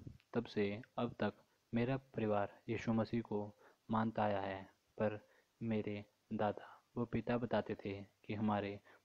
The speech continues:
बुजुर्गों को दुष्ट आत्मा की आवाज़ें सुनाई पड़ती थी। मैंने ये सिर्फ सुना था, पर जब मैं सात आठ साल का था,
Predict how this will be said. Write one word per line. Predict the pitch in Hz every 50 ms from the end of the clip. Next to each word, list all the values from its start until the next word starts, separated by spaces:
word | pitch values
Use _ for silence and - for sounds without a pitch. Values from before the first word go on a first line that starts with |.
| _ -
बुजुर्गों | 113 113 110 113 113 110 - 139 131
को | - 113 107 104 104 - _ 113
दुष्ट | 110 107 - -
आत्मा | 110 107 - 120 123
की | 117 117
आवाज़ें | 131 - 110 110 107 107 107 98 107 104 107 104 -
सुनाई | - - - 110 113 117
पड़ती | 113 - - 107 - - 104
थी। | 101 - 104 101 101 - _ _ _ _ _ - - - - _ _ _ _ _ _ _ _ _ 110
मैंने | 110 107 104 104 104 104 107 - _ _ _ _ -
ये | 113 110 110 104
सिर्फ | - - 131 127 - - - _
सुना | - - - 113 110 107
था, | 104 - 104 98 95
पर | - - _ _ _ - - 104 101 104 104 - _ _ _ _ 113
जब | 107 117 127
मैं | 139 131 117
सात | 110 - - 113 120 -
आठ | 123 117 110
साल | - 117 107 107
का | - -
था, | 101 - - - 98 101 101 -